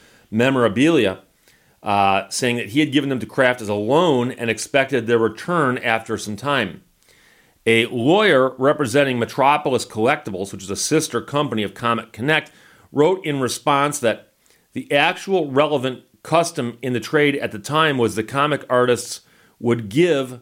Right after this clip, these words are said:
not loan, artworks to Mister Kraft and other comic publishers in the hopes that publishers such as Mister Kraft would use the artwork in their publications, thereby provide publicity and exposure to the artist and their work.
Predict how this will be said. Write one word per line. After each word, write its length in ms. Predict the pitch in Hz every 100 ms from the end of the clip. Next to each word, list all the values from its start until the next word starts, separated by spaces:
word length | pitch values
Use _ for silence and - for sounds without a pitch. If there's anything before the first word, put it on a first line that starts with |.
| _
not 420 | 113 113 135 143 - _ _
loan, 600 | 98 127 151 123 117 113
artworks 640 | 123 143 143 120 117 - -
to 100 | 117
Mister 280 | 117 -
Kraft 400 | 107 107 101 113
and 140 | - 110
other 240 | 135 127
comic 340 | 123 120 110 101
publishers 440 | 123 127 113 101
in 80 | 113
the 60 |
hopes 240 | 104 123 117
that 140 | 117
publishers 560 | 143 156 165 131 117 - - _ - - _
such 320 | - 208 226
as 140 | 185 139
Mister 240 | 165 160
Kraft 340 | 120 151 156 127
would 120 | 123
use 220 | 160 131
the 80 | 135
artwork 280 | 135 131 117
in 40 |
their 80 | 113
publications, 640 | 120 117 113 123 123 113
thereby 380 | 104 127 123 110 95 _ -
provide 340 | 120 123 117
publicity 680 | 120 101 156 - 113 110 -
and 120 | 113
exposure 540 | 113 113 143 151 127 107
to 120 | 104
the 120 | 113
artist 360 | 127 127 123 -
and 120 | 110
their 100 | 107
work. 320 | 107 113 104